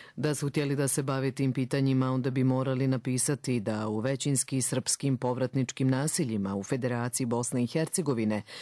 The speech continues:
još nema struje, vode, asfalta, niti je sistemski riješena nacionalna grupa predmeta u školama, a da u bošnjačkim povratničkim naseljima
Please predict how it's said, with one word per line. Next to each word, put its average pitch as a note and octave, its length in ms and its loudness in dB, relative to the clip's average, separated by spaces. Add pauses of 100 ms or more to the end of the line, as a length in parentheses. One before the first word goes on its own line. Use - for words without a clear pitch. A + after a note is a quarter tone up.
(160)
još F#3+ 300 2
nema E3 480 4
struje, E3 560 2
vode, C#3+ 460 0
asfalta, B2 640 -2
niti C3+ 360 0
je C3+ 120 2
sistemski B2+ 640 0
riješena B2+ 480 2
nacionalna B2 580 0
grupa A#2 320 -2
predmeta B2 520 0
u B2 60 -2
školama, A#2 640 -2
a G#2 40 -4
da A2+ 140 -2
u A2 100 0
bošnjačkim D#3 680 0
povratničkim C3 720 -2
naseljima B2+ 640 2